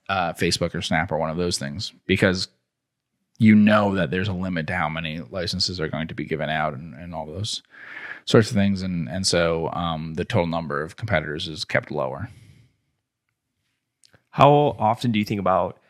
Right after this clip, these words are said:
Speaker 2: what you would consider to be, like, rationality in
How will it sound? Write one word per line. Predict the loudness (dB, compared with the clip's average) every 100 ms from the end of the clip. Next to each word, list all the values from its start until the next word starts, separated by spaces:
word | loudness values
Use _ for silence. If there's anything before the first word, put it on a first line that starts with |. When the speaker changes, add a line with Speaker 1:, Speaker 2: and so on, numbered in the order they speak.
| _ 4
Speaker 2:
what | 4
you | 6 2
would | 0
consider | -4 -4 -6
to | -6
be, | -4 -2 0
like, | 0 -2 _ 2
rationality | 6 6 4 0 2 2 0 -6 -12 -16 _ _ _ _
in | 2 4 2 -2